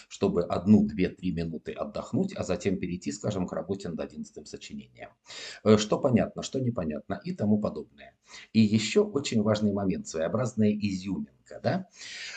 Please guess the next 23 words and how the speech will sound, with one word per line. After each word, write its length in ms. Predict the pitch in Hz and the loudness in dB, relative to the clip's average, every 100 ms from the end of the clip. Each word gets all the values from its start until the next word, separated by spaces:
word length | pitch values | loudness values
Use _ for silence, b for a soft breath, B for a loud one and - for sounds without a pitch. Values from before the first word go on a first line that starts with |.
| B | B
Э, 520 | 110 101 95 90 87 - _ 131 | 2 4 6 4 2 -4 _ 2
мои 280 | 170 190 | 6 6
личные, 400 | 180 123 - - - _ _ | 6 2 -4 -10 -20 _ _
мои 300 | 113 156 151 | 2 4 6
личные 540 | 131 107 - 104 95 92 | 4 2 2 2 2 0
секреты, 640 | - - 90 80 - 80 - | -2 -2 -2 -6 -4 -6 -2
лайфхаки, 800 | 147 139 - - 78 - 82 82 | 2 2 0 0 0 0 -10 -2
универсальные 800 | 143 139 135 - 151 139 131 123 | 0 2 0 0 0 2 2 0
цитаты, 800 | 123 120 - 73 - - 71 71 B B B 104 | -2 -6 -4 -6 -6 -8 -10 -10 B B B 4
э, 160 | 104 | 8
мои 260 | 113 139 135 | 8 6 4
личные 480 | 139 - - 131 123 | 2 0 0 2 2
мысли, 480 | 87 - - 82 | 0 -2 -8 -6
мои 300 | 80 101 117 | 0 4 4
личные, 640 | 127 143 - 131 131 131 131 B B - | 4 0 -2 0 2 0 -4 B B -2
э, 100 | 101 | 2
выученные 760 | 95 113 127 120 - 117 107 | 2 2 0 0 0 4 6
лирические 640 | 104 104 107 107 - 110 104 | 6 6 6 2 -2 2 2
произведения 640 | 107 104 98 98 117 107 | 4 2 2 0 4 6
из 100 | 104 | 4
кодификатора, 800 | - 107 110 117 - 98 - - - | 2 0 0 -2 -2 -2 -2 -8 -6
которые 440 | 80 85 82 82 | -6 -6 -4 -2
удобны, 480 | 82 85 73 78 | -2 -4 -4 -8